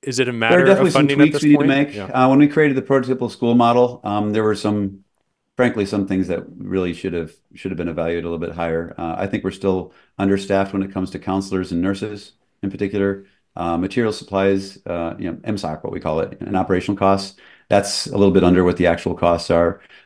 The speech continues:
Speaker 2: But those are tweaks we can do to the prototypical school model. When you actually look at the amount that we're spending on our schools right now, I think it's appropriate. Um, we do have a relatively high cost of living as a state, and so we have to spend more than some other states.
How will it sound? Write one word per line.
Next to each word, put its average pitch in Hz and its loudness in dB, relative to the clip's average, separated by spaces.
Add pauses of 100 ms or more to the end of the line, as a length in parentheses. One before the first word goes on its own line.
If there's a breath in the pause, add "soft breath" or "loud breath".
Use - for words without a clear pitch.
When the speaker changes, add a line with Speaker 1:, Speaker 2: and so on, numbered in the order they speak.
Speaker 2:
But 113 2
those 151 8
are 127 6
tweaks 107 -2
we 98 -4
can 95 2
do 95 4
to 90 0
the 85 -4
prototypical 90 -2
school 90 -2
model. 85 0 (260 soft breath)
When 117 6
you 127 10
actually 156 6
look 123 8
at 113 4
the 98 6
amount 107 2
that 95 0
we're 90 -4
spending 98 0
on 87 -2
our 87 -4
schools 92 0
right 82 0
now, 82 0
I 92 2
think 98 -2
it's - -6
appropriate. 85 -4 (420)
Um, 85 2
we 117 6
do 147 8
have 135 4
a 131 4
relatively 117 4
high 104 0
cost 95 -4
of 92 -4
living 104 0
as 110 -2
a 123 -2
state, 135 2 (400 soft breath)
and 98 0
so 104 4
we 98 6
have 101 0
to 101 -6
spend 95 0
more 95 4
than 92 -2
some 101 -2
other 98 0
states. 104 -6